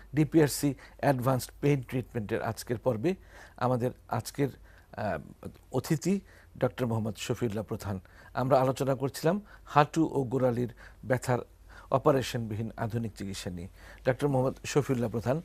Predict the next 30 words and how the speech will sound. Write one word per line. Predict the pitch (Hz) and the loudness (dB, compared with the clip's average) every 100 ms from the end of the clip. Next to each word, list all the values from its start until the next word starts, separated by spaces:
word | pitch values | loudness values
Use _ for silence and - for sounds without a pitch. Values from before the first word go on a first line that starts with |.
| - - - | -10 -20 -6
আমরা | - 147 151 139 | -2 4 4 4
তো | 139 147 - | 4 2 2
হাঁটুর | 139 127 165 | 0 0 2
ব্যথা | 160 156 156 | 4 4 4
নিয়ে | 147 160 143 - - - - | 4 -2 -4 -14 -20 -18 0
অনেক | 156 165 | 4 4
কথা | 165 156 151 | 6 4 4
বলেছি, | 143 143 170 | 4 2 0
যদিও | 147 151 139 139 | 0 0 4 4
হাঁটুর | 131 127 139 | 2 0 0
ব্যথা | 131 - | 0 0
একটা | 123 - - - - 107 | -2 -4 -20 -14 -10 0
বড় | 131 143 | 4 4
ক্যানভাসের | - 139 127 127 135 | 4 2 4 2 2
মধ্যে | 123 113 | 0 0
পড়ে, | 113 117 117 | 0 0 0
অল্প | 117 117 131 127 - - - | 0 0 0 0 -2 -16 -16
সময়ের | - - 147 147 143 | -8 2 4 6 8
আলোচনা | 139 139 135 123 | 6 4 2 0
এটা | 110 | -2
সম্ভব | 110 123 120 117 | -2 -2 0 -4
নয়। | 110 107 - - - | -4 -8 -12 -20 -8
অনেক | 120 139 147 | -2 0 0
কথা | - 131 - | 0 0 0
আছে, | 113 - 113 | -2 -2 -8
পিআরপি | - 131 127 117 123 | -2 0 0 0 -2
নিয়ে | 123 | 0
অনেক | 117 117 | -2 -2
কথা | 117 107 110 | -4 -2 -4
আছে, | 101 - | -4 -10